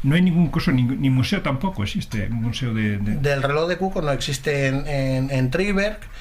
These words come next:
Speaker 2: existe el Museo de la Selva Negra, que tiene mucho de reloj de Cuco, y luego en Furtwangen, que está la Escuela de Relojería, eh, tienen un museo de relojería gruesa, pero centrado solamente en el reloj de Cuco no.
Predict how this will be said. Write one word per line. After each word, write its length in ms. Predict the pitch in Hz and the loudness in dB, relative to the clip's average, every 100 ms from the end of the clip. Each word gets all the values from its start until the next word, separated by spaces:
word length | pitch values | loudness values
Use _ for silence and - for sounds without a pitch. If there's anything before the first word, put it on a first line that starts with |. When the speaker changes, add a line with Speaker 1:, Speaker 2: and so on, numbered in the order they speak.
| - - - | -16 -14 -6
Speaker 2:
existe 480 | 147 131 170 135 147 | -4 -2 -2 -2 -2
el 60 | 139 | 0
Museo 420 | 135 127 143 143 | 0 0 0 0
de 80 | 143 | 0
la 140 | 143 | 0
Selva 300 | 160 147 139 | 0 0 0
Negra, 320 | 165 170 185 | 0 0 -2
que 80 | 175 | -2
tiene 200 | 135 127 | -2 -2
mucho 260 | 127 120 135 | -2 -2 -2
de 100 | 131 | 0
reloj 300 | 131 131 131 | 2 2 2
de 120 | 131 | 0
Cuco, 440 | 180 180 214 240 - - - - - | -2 -2 -2 -4 -6 -8 -8 -8 -6
y 80 | 147 | -2
luego 320 | 147 143 143 | -2 0 0
en 100 | 135 | 0
Furtwangen, 640 | 180 175 180 175 185 185 | -2 -4 -2 0 2 0
que 80 | 185 | -2
está 220 | 135 143 | -4 0
la 80 | 135 | 0
Escuela 280 | 127 139 143 | 0 0 2
de 60 | 143 | 0
Relojería, 580 | 151 135 170 185 190 196 - - - - | -2 0 0 0 0 -4 -10 -14 -12 -2
eh, 400 | 143 131 127 117 | 0 2 2 0
tienen 500 | 135 135 143 147 151 139 - - - | 0 0 2 0 -2 -6 -8 -10 -8
un 180 | 143 143 | -4 -2
museo 480 | 139 - 151 165 165 | -2 0 0 0 0
de 180 | 156 | -2
relojería 640 | 151 156 135 - 127 139 143 | -2 -2 -2 -2 -2 0 0
gruesa, 540 | 127 135 123 - 113 - - - - | 0 0 0 -2 -4 -6 -12 -14 -6
pero 220 | 147 135 123 | -2 0 2
centrado 380 | 131 135 160 | 2 2 0
solamente 440 | 147 165 156 151 156 | 0 0 -2 -2 -2
en 80 | 151 | -2
el 100 | 143 | -2
reloj 300 | 143 143 135 | -2 0 -2
de 60 | |
Cuco 360 | 127 151 170 156 | -4 -6 -4 -2
no. 160 | 117 | -2